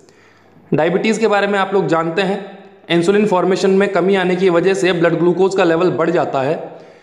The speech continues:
लेकिन इसके साथ साथ एक associated condition है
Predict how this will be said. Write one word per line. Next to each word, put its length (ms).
लेकिन 280
इसके 320
साथ 260
साथ 420
एक 280
associated 840
condition 440
है 160